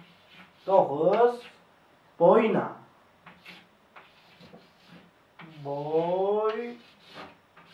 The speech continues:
Na. Ha.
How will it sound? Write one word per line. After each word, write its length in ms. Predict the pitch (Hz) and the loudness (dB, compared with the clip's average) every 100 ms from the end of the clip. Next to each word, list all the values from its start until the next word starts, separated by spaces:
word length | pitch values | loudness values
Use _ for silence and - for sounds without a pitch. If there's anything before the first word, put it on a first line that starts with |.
| 147 | -10
Na. 340 | 147 156 - - - - _ _ - - - - - - _ - - - - | -2 0 0 -4 -16 -20 _ _ -20 -20 -20 -20 -20 -20 _ -20 -20 -20 -14
Ha. 380 | - 160 175 - | -4 0 0 -2